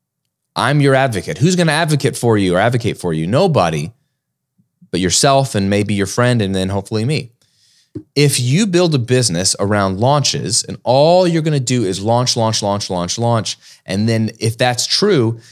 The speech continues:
you have to make all your money or the bulk of your money in your launches, there's a lot of pressure. There's a lot of pressure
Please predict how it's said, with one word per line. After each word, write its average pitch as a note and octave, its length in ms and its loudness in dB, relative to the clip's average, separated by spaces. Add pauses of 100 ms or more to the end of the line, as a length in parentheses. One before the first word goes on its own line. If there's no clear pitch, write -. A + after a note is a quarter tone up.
you B2 140 2
have C#3 240 2
to - 80 -4
make B2+ 260 0 (120)
all C#3+ 300 4
your D3+ 140 2
money C#3+ 300 2
or G#2 100 0
the G#2 100 -2
bulk A2+ 340 0
of C#3 80 -2
your C#3 100 0
money C#3+ 380 0
in A#2+ 80 0
your A#2 120 2
launches, A#2 680 -2 (640)
there's F2 140 -10
a F2+ 60 -2
lot E2+ 140 0
of E2+ 60 -12
pressure. A2+ 480 -4 (1160)
There's F#2 100 -8
a F2+ 40 -4
lot F2+ 140 0
of F2+ 80 -8
pressure G#2+ 500 0